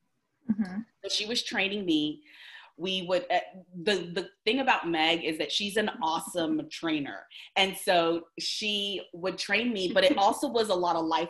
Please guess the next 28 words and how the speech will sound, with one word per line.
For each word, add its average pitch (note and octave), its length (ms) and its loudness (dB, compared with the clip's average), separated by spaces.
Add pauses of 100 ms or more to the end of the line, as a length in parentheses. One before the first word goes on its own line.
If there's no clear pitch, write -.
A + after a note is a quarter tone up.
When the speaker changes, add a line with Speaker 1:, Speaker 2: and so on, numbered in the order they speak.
Speaker 2:
lessons D3 480 -4
too F3 220 -2
that D#3 100 -2
would D3 140 -6
happen D#3 300 -2
during D#3+ 220 -2
our D3+ 140 -4
training D#3+ 380 -2
sessions. C#4 680 -2
Speaker 3:
Mm-hmm. G#3 200 -8
Speaker 2:
So A3+ 180 4
we A3+ 100 2
would A#3 180 -2
talk, G3 460 4
and E3+ 240 2 (420)
I A3 80 6
think D#4 220 0
one A3 140 0
of G#3+ 80 -4
the F#3+ 60 -2
things F3+ 280 0
that E3+ 180 -2
I E3+ 280 4
attribute E3+ 580 0
and E3+ 220 4
love F#3+ 400 6 (100)
Meg F#3+ 280 8 (200)
for B3 540 6